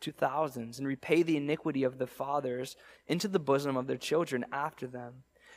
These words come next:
The great, the mighty God, whose name is the Lord of hosts. You are great in counsel and mighty in works.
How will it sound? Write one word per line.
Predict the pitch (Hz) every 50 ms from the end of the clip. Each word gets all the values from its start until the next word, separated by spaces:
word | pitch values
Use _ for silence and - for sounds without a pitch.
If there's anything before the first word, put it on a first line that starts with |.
| - -
The | - 160
great, | 151 135 143 156 165 175 175 147 - -
the | 143
mighty | 147 147 151 156 170 175 170 151
God, | 135 147 147 151 143 135
whose | 139 139 131 127
name | 143 151 151 156 165 175 175
is | 151 131
the | 131 135
Lord | 135 139 143 147
of | 143 131 -
hosts. | - 147 147 135 123 127 - - - _ - - - - - - - -
You | 160 185 233 269
are | 269 233
great | 160 - - 160 175 180 196 214 220
in | 220 196
counsel | - - 165 160 160 165 160 - 139 127 131
and | 127 127
mighty | 131 139 151 156 165 170 175 175
in | 175 170 151
works. | 135 127 123 127 123 - - - -